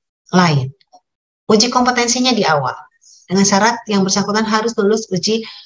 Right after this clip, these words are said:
kompetensi. Ada syarat usia, jadi mengikuti uji kompetensi terlebih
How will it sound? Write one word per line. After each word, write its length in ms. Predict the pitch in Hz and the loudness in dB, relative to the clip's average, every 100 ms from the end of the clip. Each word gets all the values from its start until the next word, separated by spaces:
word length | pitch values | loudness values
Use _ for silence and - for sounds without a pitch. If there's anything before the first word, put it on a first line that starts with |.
| _ | _
kompetensi. 640 | - 208 202 202 196 - - | -2 0 2 2 0 -2 -2
Ada 320 | 165 185 220 | 0 2 2
syarat 420 | 214 185 202 247 - _ _ | 2 0 0 -2 -6 _ _
usia, 480 | 202 - 233 165 131 | 0 0 0 0 0
jadi 240 | 147 170 | -4 -4
mengikuti 400 | 208 185 170 175 | -2 -4 -6 -8
uji 240 | 165 175 - | -6 -6 -4
kompetensi 480 | 165 170 165 165 | -4 -4 -2 -2
terlebih 480 | 160 165 - 160 156 | -4 -8 -6 -2 0